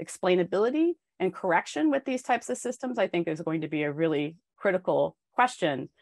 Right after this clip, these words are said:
again, to try to understand why I might be predicted to do something by something, uh, by a system that is inscrutable.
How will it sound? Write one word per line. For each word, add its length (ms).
again, 320
to 80
try 160
to 120
understand 640
why 300
I 80
might 180
be 120
predicted 420
to 60
do 180
something 340
by 140
something, 460
uh, 140
by 140
a 80
system 600
that 260
is 240
inscrutable. 680